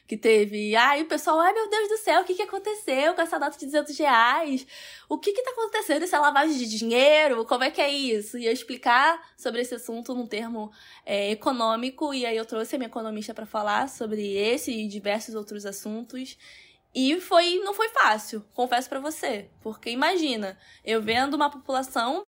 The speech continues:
pa-, passando dificuldade, voltando pra linha da pobreza, e ao mesmo tempo eu crescendo como empresária, mas também pagando bem as pessoas que trabalham comigo,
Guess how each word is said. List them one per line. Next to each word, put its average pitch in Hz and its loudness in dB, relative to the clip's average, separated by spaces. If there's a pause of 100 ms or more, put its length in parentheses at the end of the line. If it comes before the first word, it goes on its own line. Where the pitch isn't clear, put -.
(300)
pa-, 240 4
passando 277 0
dificuldade, 294 0
voltando 277 -2
pra 311 -2
linha 277 -4
da 277 -2
pobreza, 277 -2 (320)
e 262 0
ao 277 0
mesmo 311 0
tempo 330 0
eu 285 2
crescendo 311 0
como 285 2
empresária, 269 2
mas 294 -4
também 311 -2 (180)
pagando 311 2
bem 269 0
as 269 -4
pessoas 262 -8
que 269 -8
trabalham 247 0
comigo, 262 -6